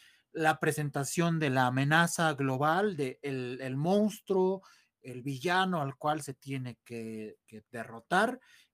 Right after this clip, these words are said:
y posteriormente conflicto y resolución. Es la fórmula Marvel, es, es, es, es, es bajo la cual se han ganado a, a millones y millones de adeptos.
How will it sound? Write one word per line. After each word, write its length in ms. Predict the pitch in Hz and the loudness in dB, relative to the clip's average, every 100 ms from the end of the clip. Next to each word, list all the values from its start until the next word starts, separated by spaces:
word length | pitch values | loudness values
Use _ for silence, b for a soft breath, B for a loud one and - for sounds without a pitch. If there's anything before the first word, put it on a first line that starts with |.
| _ | _
y 100 | 131 | -18
posteriormente 960 | - 120 - 117 127 131 131 131 147 - | -16 -20 -18 -10 -6 -4 -6 -6 -8 -10
conflicto 720 | - 139 117 170 180 - 185 - | -8 -8 -4 -2 -2 -2 -4 -4
y 120 | 139 | -10
resolución. 680 | - 107 113 110 - 139 113 b b _ _ | -10 -12 -12 -10 -6 -8 -8 b b _ _
Es 160 | - 151 | -14 -6
la 100 | 180 | -6
fórmula 400 | - 175 175 175 | -4 -4 -2 0
Marvel, 360 | 180 202 135 - | -2 -2 -6 -12
es, 420 | - 147 143 - - | -6 -6 -6 -10 -12
es, 220 | 143 - | -10 -6
es, 360 | 156 - - - | -6 -8 -16 -14
es, 160 | 143 | -10
es 180 | 160 - _ _ _ _ _ 131 _ _ | -10 -12 _ _ _ _ _ -20 _ _
bajo 340 | 165 135 - 143 | -6 -6 -4 -4
la 160 | 139 - | -4 -6
cual 640 | - 180 175 175 202 151 - | 2 6 8 6 2 -6 -16
se 220 | - 139 | -8 -4
han 160 | 139 151 | -4 -4
ganado 580 | 156 143 139 143 156 | -4 -2 -2 -2 -4
a, 240 | 131 120 - | -4 -8 -8
a 120 | 127 | -10
millones 540 | 127 127 127 135 139 135 | -8 -6 -4 -4 -4 -6
y 40 | |
millones 300 | 135 113 117 | -8 -8 -8
de 60 | 117 | -6
adeptos. 500 | 127 147 - - | -6 -8 -12 -20